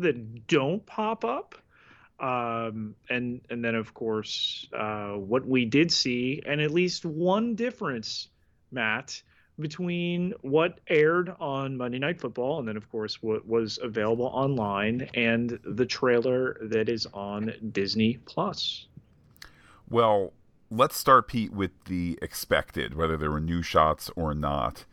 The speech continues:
Speaker 2: Certainly the notion of, uh, the, the battle for Mandalore and more Mandalorians about, uh, that as a major driver of the season, question mark?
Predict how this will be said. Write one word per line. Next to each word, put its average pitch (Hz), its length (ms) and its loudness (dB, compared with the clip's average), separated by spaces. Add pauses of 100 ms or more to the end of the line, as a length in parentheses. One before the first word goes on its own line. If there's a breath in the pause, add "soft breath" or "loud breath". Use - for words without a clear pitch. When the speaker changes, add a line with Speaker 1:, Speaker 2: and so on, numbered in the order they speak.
(320 soft breath)
Speaker 2:
Certainly 98 960 -2 (100)
the 85 280 -4
notion 82 760 -2 (120)
of, 73 580 -2
uh, 67 460 0 (180)
the, 69 240 -4
the 71 140 -8
battle 107 320 4
for 107 120 2
Mandalore 82 760 2
and 71 120 -6
more 107 220 2
Mandalorians 90 1000 0
about, 85 600 2 (400 soft breath)
uh, 80 160 -4
that 80 460 2
as 82 260 -2
a 73 480 -4 (220)
major 82 380 -2
driver 78 580 4
of 73 300 0
the 71 320 -6 (180)
season, 90 800 -4
question 170 420 2
mark? 208 400 0